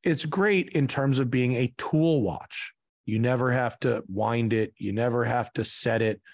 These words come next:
The solar stuff, you never even have to change the battery. It's a true throw it on and don't think about it kind of thing.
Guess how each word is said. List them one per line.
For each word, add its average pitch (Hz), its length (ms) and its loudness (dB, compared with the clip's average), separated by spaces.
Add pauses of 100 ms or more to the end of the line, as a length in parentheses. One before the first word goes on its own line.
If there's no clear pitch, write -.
(220)
The - 60 -4
solar 131 500 2
stuff, 123 420 -4
you 113 80 -2
never 120 240 0
even 117 200 2
have 113 200 -4
to - 80 -4
change 117 400 -2
the 90 100 -6
battery. 110 640 -2 (420)
It's - 200 -4
a 131 40 0
true 175 680 2 (680)
throw 151 440 2
it 147 60 4
on 139 360 0
and 104 240 -2 (340)
don't 127 240 0
think 127 300 -2
about 92 320 -4
it 92 100 -12 (400)
kind 107 240 -2
of 90 60 -4
thing. 85 320 -4